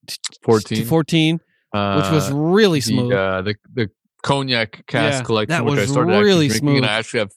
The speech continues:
Speaker 1: some of that still lined up to finish up for this, nu-, for, for, uh,
Speaker 2: I might have to
Speaker 1: for
Speaker 2: get some
Speaker 1: tonight.
Speaker 2: of that Old Forester
Speaker 1: Eventually.
Speaker 2: one hundred after this, after the podcast, just to get a little spice, a little burst. Uh, this is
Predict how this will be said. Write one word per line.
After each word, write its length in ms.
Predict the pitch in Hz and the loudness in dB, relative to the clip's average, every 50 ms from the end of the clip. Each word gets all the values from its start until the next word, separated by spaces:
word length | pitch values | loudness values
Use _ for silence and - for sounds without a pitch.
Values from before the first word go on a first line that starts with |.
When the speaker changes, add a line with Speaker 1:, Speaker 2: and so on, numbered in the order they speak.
| _ _ _ _ _ _ _ _ _ _ _ _ _ _ _ _ | _ _ _ _ _ _ _ _ _ _ _ _ _ _ _ _
Speaker 1:
some 200 | - - - 131 | -10 -6 -4 -2
of 120 | 123 113 110 | -2 -2 0
that 240 | 123 117 113 110 - | 0 0 -2 -2 -6
still 440 | - - - 170 160 135 117 110 104 | -8 -6 -2 -2 0 0 0 -2 -4
lined 280 | 104 104 104 104 101 | -4 -4 -6 -4 -4
up 140 | 110 110 - _ - | -4 -4 -4 _ -12
to 100 | - 95 | -14 -10
finish 300 | - 117 113 104 - 110 | -8 -8 -8 -4 -4 -4
up 100 | 101 - _ _ | -4 -4 _ _
for 120 | - 113 107 | -6 -6 -4
this, 200 | 104 101 - - | -4 -6 -8 -8
nu-, 100 | 117 113 - - | -10 -12 -12 -6
for, 120 | - 113 95 - _ | -6 -6 -6 -4 _
for, 240 | - 104 101 95 92 | 0 0 2 2 0
uh, 240 | 90 90 87 90 92 90 _ _ _ _ _ | 0 -2 -4 -6 -10 -12 _ _ _ _ _
Speaker 2:
I 80 | - 127 | -6 -2
might 120 | 147 156 | 0 0
have 100 | 156 131 | 0 -2
to 60 | 139 | -2
Speaker 1:
for 40 | 104 | -4
Speaker 2:
get 120 | 151 127 | -4 -4
some 120 | - 165 160 | -2 0 0
Speaker 1:
tonight. 140 | 151 147 143 | 2 2 0
Speaker 2:
of 60 | 139 | 2
that 40 | 131 | 0
Old 160 | 147 147 135 | 0 -2 -2
Forester 340 | - 151 156 143 - - 139 | -2 -2 -2 -2 -2 -4 -4
Speaker 1:
Eventually. 180 | 131 131 131 131 | -2 -2 0 0
Speaker 2:
one 100 | 101 - | 0 0
hundred 340 | 135 143 139 135 123 107 - _ _ _ - | 0 0 0 0 -2 -4 -8 _ _ _ -10
after 320 | 131 135 135 - 123 117 | -8 -8 -8 -8 -8 -6
this, 300 | 117 123 120 113 - - | -6 -6 -8 -8 -10 -12
after 240 | 127 123 - - 117 | -12 -12 -10 -10 -12
the 80 | 110 107 | -12 -10
podcast, 480 | - 117 117 110 - 113 104 98 - _ _ _ _ _ _ _ _ _ _ _ _ _ | -8 -10 -10 -10 -10 -12 -14 -14 -16 _ _ _ _ _ _ _ _ _ _ _ _ _
just 140 | - 113 - | -18 -16 -14
to 40 | - | -12
get 120 | 104 117 | -10 -10
a 40 | 113 | -10
little 140 | 113 110 101 | -10 -10 -12
spice, 1040 | - - - _ _ _ _ _ _ _ _ _ _ _ _ 113 101 - - - - | -14 -16 -18 _ _ _ _ _ _ _ _ _ _ _ _ -14 -12 -10 -10 -10 -10
a 60 | 110 | -10
little 160 | 110 104 92 - _ | -12 -12 -14 -14 _
burst. 400 | 117 95 - - - - - - _ _ _ _ _ _ _ _ _ _ _ _ - | -14 -12 -12 -14 -16 -16 -18 -20 _ _ _ _ _ _ _ _ _ _ _ _ -4
Uh, 400 | 131 139 143 139 139 139 139 139 | -2 -2 0 0 0 0 -2 -2
this 260 | 127 139 175 185 - - | -2 -4 -4 -4 -4 -4
is 800 | 180 185 185 185 185 185 185 180 180 180 175 170 - - - - | -4 -2 -2 -2 -2 0 -2 -2 -2 -4 -4 -6 -8 -12 -16 -20